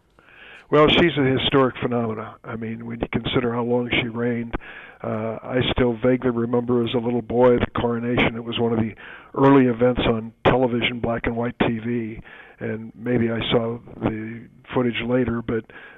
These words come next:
that dates back to when I was just a kid, not even in grade school. Uh, but, you know, she led this country th-,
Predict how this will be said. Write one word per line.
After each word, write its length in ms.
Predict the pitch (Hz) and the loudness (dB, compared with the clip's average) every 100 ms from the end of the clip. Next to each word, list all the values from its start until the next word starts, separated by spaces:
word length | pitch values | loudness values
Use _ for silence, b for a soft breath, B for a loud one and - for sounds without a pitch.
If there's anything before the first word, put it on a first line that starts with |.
| B | B
that 200 | 123 120 | 0 0
dates 200 | - 123 - | 0 -2 0
back 220 | 123 117 | -2 0
to 60 | 120 | -2
when 140 | 113 | -2
I 120 | 117 120 | -4 -4
was 140 | 113 101 - - | -6 -8 -12 -10
just 180 | 127 123 | -10 -8
a 320 | 117 113 107 110 | -6 -6 -6 -6
kid, 280 | - 135 117 | 0 2 2
not 140 | 117 117 | -2 -2
even 180 | 117 113 | -4 -6
in 120 | 107 | -8
grade 260 | 110 123 131 | -4 -4 -4
school. 340 | - 113 117 B B B B - | -8 -8 -10 B B B B -6
Uh, 300 | 110 110 107 | -4 -4 -6
but, 280 | 107 120 - - | 0 0 0 -8
you 120 | 127 | -8
know, 240 | 123 139 - | -8 -4 0
she 180 | - 190 - | 0 0 -2
led 260 | 147 202 139 | 2 4 4
this 160 | 131 | 0
country 420 | - 147 - 113 117 | 2 0 0 -2 -4
th-, 160 | - | -6